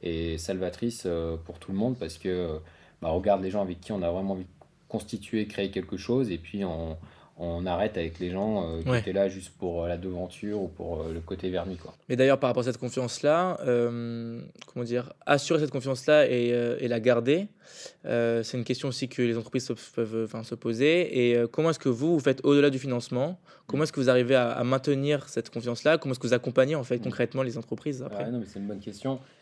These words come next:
Speaker 1: Là, il n'y a pas de confiance sans transparence. Donc, euh, on est à la fois transparent, on est régulièrement, euh, on est con-,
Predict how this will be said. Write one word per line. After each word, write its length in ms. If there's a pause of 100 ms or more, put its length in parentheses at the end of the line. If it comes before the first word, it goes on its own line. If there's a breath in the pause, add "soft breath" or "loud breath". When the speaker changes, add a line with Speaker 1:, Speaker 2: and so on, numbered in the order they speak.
(140 soft breath)
Speaker 1:
Là, 680
il 120
n'y 120
a 40
pas 160
de 80
confiance 400
sans 100
transparence. 640
Donc, 240
euh, 340
on 180
est 200
à 100
la 100
fois 240
transparent, 640
on 60
est 60
régulièrement, 760 (420 loud breath)
euh, 800
on 100
est 60
con-, 240